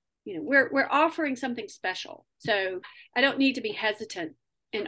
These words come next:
offering something that really can give them, um,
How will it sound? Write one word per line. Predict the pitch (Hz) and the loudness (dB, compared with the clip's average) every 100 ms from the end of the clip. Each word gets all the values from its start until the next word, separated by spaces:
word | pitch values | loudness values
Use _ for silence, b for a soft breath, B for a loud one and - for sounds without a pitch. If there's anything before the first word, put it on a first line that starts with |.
| 185 | -4
offering | 190 185 175 175 | -4 -4 -8 -8
something | 175 165 156 | -10 -10 -8
that | 170 - | -8 -8
really | 196 185 180 | -6 -6 -6
can | - 185 | -10 -12
give | 180 165 175 | -10 -10 -10
them, | 170 170 175 b b b b _ 170 | -10 -10 -12 b b b b _ -18
um, | 160 101 - | -16 -14 -16